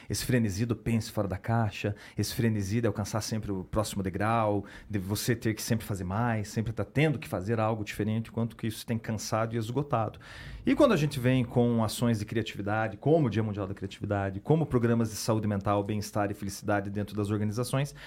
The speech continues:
a gente tá dizendo que passamos do ponto, adoecemos, temos dados que comprovam isso, inclusive, e precisamos usar a criatividade como um mecanismo de bem-estar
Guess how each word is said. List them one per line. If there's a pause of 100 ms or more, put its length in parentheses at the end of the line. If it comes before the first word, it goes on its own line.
(280)
a
gente
tá
dizendo
que (200)
passamos
do
ponto, (140)
adoecemos,
temos
dados
que
comprovam
isso,
inclusive, (440)
e
precisamos
usar
a
criatividade
como
um
mecanismo
de
bem-estar